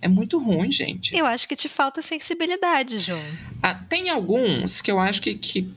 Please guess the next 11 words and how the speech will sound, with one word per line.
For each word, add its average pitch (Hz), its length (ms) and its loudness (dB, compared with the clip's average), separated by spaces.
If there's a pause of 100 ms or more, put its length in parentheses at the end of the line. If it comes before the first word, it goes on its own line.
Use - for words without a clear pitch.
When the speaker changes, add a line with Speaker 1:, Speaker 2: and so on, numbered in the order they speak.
(120)
Speaker 1:
é 180 120 4
o 170 140 0
que - 300 -8
mais 240 440 2
funciona 202 340 0
quando 208 200 0
ele 208 160 2
quase 339 640 0
esbarra 190 520 0
no 180 540 2
haikai. 123 580 0